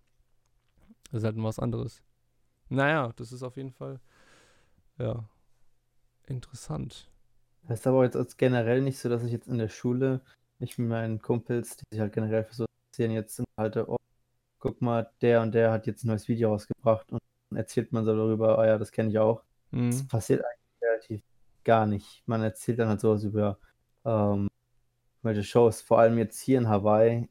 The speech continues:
Speaker 2: ist ja auch, ähm, sehr asiatisch, also
Speaker 1: Mhm.
Speaker 2: nah an den Asiaten. Es gibt
Speaker 1: Mhm.
Speaker 2: auch viele asiatische Kulturen hier.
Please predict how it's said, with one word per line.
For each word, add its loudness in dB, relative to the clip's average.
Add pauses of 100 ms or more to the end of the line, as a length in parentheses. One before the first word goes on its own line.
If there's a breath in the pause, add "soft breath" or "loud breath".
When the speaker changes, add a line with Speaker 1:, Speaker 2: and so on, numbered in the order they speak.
(100)
Speaker 2:
ist -16
ja 2
auch, -2 (160)
ähm, 0 (240)
sehr 6
asiatisch, 0 (240)
also 0
Speaker 1:
Mhm. 4
Speaker 2:
nah 8
an 0
den -4
Asiaten. 2 (220)
Es 0
gibt 4
Speaker 1:
Mhm. 2
Speaker 2:
auch 0
viele -2 (580 soft breath)
asiatische -2
Kulturen -2
hier. 0